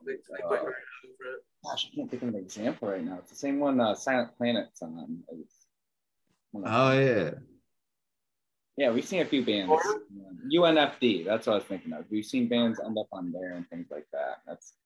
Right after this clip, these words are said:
Speaker 2: that's huge for the scene. You see them try to help even with all that red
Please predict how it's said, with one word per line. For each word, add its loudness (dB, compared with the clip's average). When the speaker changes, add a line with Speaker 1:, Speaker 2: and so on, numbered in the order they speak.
Speaker 2:
that's -4
huge 4
for 0
the -2
scene. -6
You -8
see -4
them 4
try 2
to 0
help 0
even -2
with -2
all 4
that -2
red -2